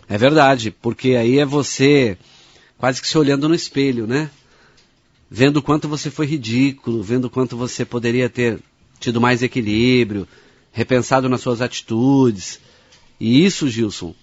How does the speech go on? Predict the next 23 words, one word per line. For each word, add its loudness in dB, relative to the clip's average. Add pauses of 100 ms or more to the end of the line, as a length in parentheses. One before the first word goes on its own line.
(120)
muda 4
muito 6
o -6
cenário, -2
viu? -4 (640)
É -6
importante -2
essa -4
sua -4
colocação. -2 (480)
Imagine 4
você, 2
então, 4
ouvinte, 4
nessa 4
perspectiva -2
que -2
o 4
Gilson 0
trouxe -2
pra 2
nós 4
aqui. 0